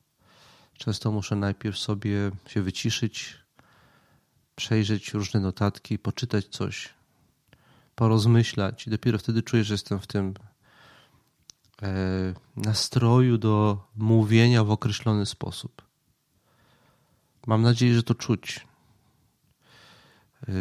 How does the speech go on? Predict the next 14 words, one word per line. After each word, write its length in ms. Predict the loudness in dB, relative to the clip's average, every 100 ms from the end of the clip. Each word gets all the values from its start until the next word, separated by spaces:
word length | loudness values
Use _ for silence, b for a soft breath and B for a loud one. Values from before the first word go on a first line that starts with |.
| -2
że, 320 | -4 -8 -8 -2
że 140 | 0
to 100 | 2
tak 260 | 2 0 4
jest, 460 | 4 4 -6 -14 -20 b b b b b b _
że 120 | -14
to 140 | -4 -2
nie 140 | 2
jest 420 | 0 -2 -8 -20 _ -20 -10
zaplanowane, 1040 | -6 -4 -4 0 2 4 4 4 2 0 -6 b b b b b b b b _ _ _
wykoncypowane, 1300 | -6 0 0 4 4 4 0 0 0 4 4 2 -2 -4
że 120 | -6
to 120 | -4
jest 320 | -4 -4 -12